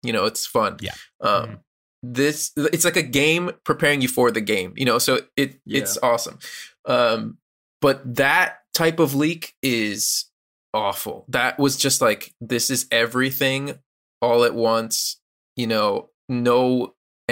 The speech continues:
Speaker 1: anticipation. This is more about, like, what you were talking about, um, earlier.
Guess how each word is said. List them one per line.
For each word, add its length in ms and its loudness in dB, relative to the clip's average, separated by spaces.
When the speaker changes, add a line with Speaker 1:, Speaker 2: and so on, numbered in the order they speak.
Speaker 1:
anticipation. 920 -2
This 140 0
is 100 -2
more 180 4
about, 220 2
like, 140 0
what 180 2
you 120 2
were 100 2
talking 380 -2
about, 380 0
um, 340 0
earlier. 500 2